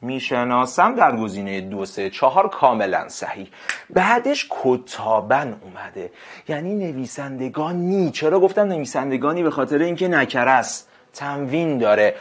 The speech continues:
گزینهٔ دو گفته نویسندگان نادرست، گزینهٔ دو رو هم رد می‌کنم. گزینهٔ سه و چهار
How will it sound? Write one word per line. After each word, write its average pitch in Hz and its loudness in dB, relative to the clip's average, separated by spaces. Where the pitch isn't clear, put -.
گزینهٔ 147 4
دو 160 4
گفته 170 2
نویسندگان 139 4
نادرست، 135 4
گزینهٔ 123 0
دو 135 6
رو 139 8
هم 123 2
رد 98 2
می‌کنم. 95 -6
گزینهٔ 233 8
سه 214 8
و 202 6
چهار 160 6